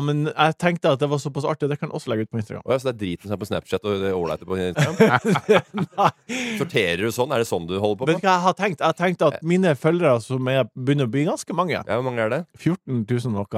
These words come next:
Speaker 2: Er det det?
Speaker 1: Ja, de, de på Instagram,
Speaker 2: Hvor mange er det som bor i Meløy kommune?
Speaker 1: Eh, seks tusen. De, de vil ikke, de er ikke interessert i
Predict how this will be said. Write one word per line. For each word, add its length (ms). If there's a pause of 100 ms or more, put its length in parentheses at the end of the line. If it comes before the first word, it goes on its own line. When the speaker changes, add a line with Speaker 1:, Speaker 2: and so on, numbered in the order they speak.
(220)
Speaker 2:
Er 160
det 60
det? 280
Speaker 1:
Ja, 120 (120)
de, 280 (500)
de 260 (140)
på 180
Instagram, 360
Speaker 2:
Hvor 100
mange 120
er 100
det 80
som 80
bor 120
i 80
Meløy 380
kommune? 360 (520)
Speaker 1:
Eh, 320
seks 320
tusen. 380
De, 160 (100)
de 300 (340)
vil 300
ikke, 180
de 140
er 60
ikke 120
interessert 600
i 80